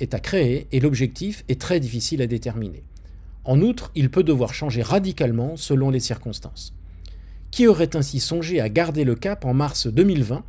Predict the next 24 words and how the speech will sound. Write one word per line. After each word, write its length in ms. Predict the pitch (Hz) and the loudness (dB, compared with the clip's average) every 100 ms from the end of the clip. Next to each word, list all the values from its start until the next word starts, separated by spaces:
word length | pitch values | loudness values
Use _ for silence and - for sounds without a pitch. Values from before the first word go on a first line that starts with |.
| - - - - 123 | -16 -18 -18 -10 -2
lorsque 280 | 127 - | -2 0
le 160 | 131 110 | 0 2
confinement 640 | - 202 - 139 131 180 - | 2 0 2 2 2 -2 -4
a 120 | 113 | -4
été 200 | 117 160 | 0 -2
soudainement 500 | - 139 120 120 143 | 0 0 2 2 2
décidé ? 420 | 123 - 107 - - - - - - - - | 0 -2 -8 -10 -16 -20 -20 -18 -18 -18 -14
Au 60 | - | -8
contraire, 460 | 117 113 208 170 - - | -6 -2 -2 -4 -10 0
tous 160 | 302 | 2
les 120 | 208 139 | 4 2
caps 300 | 131 139 - - | 0 -2 -8 -2
ont 80 | 143 | 0
été 260 | 131 143 | 0 2
redéfinis. 580 | 127 120 117 - 107 95 - - - - - - - | 2 2 0 -2 -4 -6 -12 -20 -20 -20 -18 -12 -2
Ils 180 | 170 175 | 4 6
l'ont 140 | 160 | 6
été 280 | 143 143 185 | 6 4 2
à 100 | 202 | 2
partir 320 | 135 - 139 | 0 0 0
d'une 140 | 127 | 2
situation 640 | 117 135 - 104 - 190 208 - | 0 -2 -2 -4 -2 -6 -6 -2
totalement 420 | 214 - 117 139 | 0 2 0 0
inattendue. 540 | 160 127 120 113 - | 0 0 -2 -6 -10